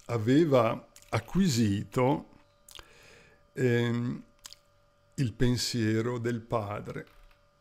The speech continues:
l'aveva abbracciato totalmente e lo trasmetteva,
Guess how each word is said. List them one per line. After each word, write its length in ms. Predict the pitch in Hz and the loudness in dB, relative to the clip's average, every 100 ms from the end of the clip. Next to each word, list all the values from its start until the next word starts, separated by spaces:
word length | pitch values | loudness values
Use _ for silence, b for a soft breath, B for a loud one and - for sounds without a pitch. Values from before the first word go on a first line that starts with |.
| _ _ _ _ _ _ - - _ - | _ _ _ _ _ _ -20 -20 _ -6
l'aveva 600 | 110 107 117 113 107 - | -4 0 0 2 0 -2
abbracciato 880 | 110 110 104 - 123 113 107 120 | -4 -4 -4 -2 -2 0 -2 -6
totalmente 960 | - 107 - 120 147 123 104 98 113 143 | -6 -6 -2 0 2 2 0 0 0 0
e 180 | 143 165 | 2 2
lo 280 | 147 147 165 | 4 4 2
trasmetteva, 1300 | - 123 113 113 117 - - 170 120 113 110 113 | 0 0 0 0 -2 -2 2 4 4 0 -2 -8